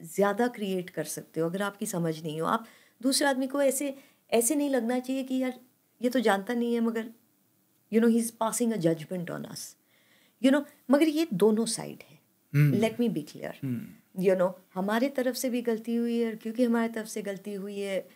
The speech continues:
Speaker 1: उनको भी, they also treat us like aliens। You know, तो ये दोनों साइड का है। Both sides have to understand that this is one country। हमारी identity doesn't necessarily come from, मैं गुजराती हूँ,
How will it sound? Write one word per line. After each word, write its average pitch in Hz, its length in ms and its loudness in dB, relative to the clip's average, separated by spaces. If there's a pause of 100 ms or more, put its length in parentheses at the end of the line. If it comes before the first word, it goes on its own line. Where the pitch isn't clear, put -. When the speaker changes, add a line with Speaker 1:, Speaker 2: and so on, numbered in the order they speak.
(300)
Speaker 1:
उनको 196 320 2
भी, 226 380 -2 (300)
they 214 260 4
also 233 240 2
treat 214 260 -10
us 160 240 -2
like - 200 -10
aliens। - 500 -18 (960)
You 185 220 8
know, 240 120 0
तो 302 140 -2
ये 294 260 -2
दोनों 214 360 2
साइड 262 280 -2
का - 80 -2
है। 214 240 -4
Both 240 200 2
sides 254 300 -2
have 240 140 -6
to 233 100 -6
understand 208 640 -6 (440)
that 185 140 -2
this 214 180 -4
is 185 160 0
one 190 120 -8
country। 196 320 -8
हमारी 196 320 -4
identity 196 800 -4 (120)
doesn't 190 340 -2 (380)
necessarily 254 640 2
come 226 140 0
from, 226 120 -2
मैं 190 200 0
गुजराती 165 440 -2
हूँ, 175 300 -4